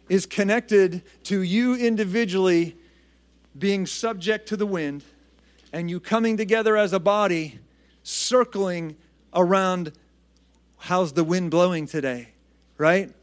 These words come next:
Last week we talked about First Corinthians chapter twelve. Paul said,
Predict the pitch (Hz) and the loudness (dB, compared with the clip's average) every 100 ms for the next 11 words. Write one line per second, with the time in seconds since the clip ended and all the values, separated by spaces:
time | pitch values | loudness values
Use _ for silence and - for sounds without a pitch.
0 | _ _ _ _ - 170 180 202 214 202 | _ _ _ _ -4 -2 0 0 0 0
1 | 196 202 196 196 185 185 175 _ _ _ | 0 0 0 0 0 0 -2 _ _ _
2 | _ _ _ _ - - 196 185 - 202 | _ _ _ _ -12 0 2 2 -2 -2
3 | 185 196 180 - 202 185 180 - 202 185 | -2 -4 -4 -2 -2 0 -6 -4 0 2
4 | 156 151 - _ - - _ _ _ _ | 0 -4 -10 _ -20 -20 _ _ _ _
5 | _ _ _ - 196 190 - 208 196 151 | _ _ _ 0 2 2 2 2 2 -2
6 | 147 | -16